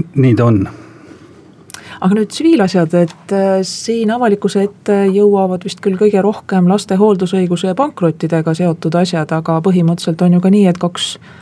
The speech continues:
Speaker 2: äriühingut sõlmivad omavahel lepingu ja siis üks jätab näiteks maja ehitamata ja teine jätab ühtlasi tasumata ja mõlemad leiavad, et kumbki on olnud süüdi, ja siis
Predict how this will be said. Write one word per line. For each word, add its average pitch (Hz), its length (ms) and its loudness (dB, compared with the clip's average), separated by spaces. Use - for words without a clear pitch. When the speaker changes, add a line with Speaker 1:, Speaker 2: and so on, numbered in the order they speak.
Speaker 2:
äriühingut 175 460 2
sõlmivad 175 400 2
omavahel 180 340 2
lepingu 170 540 0
ja 165 340 2
siis 175 380 2
üks 175 240 -4
jätab 165 240 -2
näiteks 170 320 -2
maja 185 240 2
ehitamata 165 680 -2
ja 160 160 -2
teine 165 280 0
jätab 160 240 -6
ühtlasi 165 280 -4
tasumata 165 600 0
ja - 20 2
mõlemad 160 380 2
leiavad, 156 320 2
et 156 80 -4
kumbki 180 320 0
on 151 80 -2
olnud 160 160 0
süüdi, 170 400 -2
ja 160 80 0
siis 160 240 -6